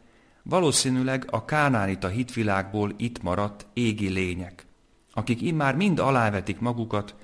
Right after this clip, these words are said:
a náluknál messze hatalmasabb Izrael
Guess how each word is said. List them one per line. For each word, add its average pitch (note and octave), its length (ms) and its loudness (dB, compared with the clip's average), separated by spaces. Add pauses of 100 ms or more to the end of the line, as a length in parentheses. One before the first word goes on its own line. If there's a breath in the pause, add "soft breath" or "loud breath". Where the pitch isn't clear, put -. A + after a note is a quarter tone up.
(260 soft breath)
a G2+ 80 -8
náluknál A#2+ 580 0
messze B2+ 360 2
hatalmasabb F#2+ 800 -2 (400 loud breath)
Izrael F2+ 560 0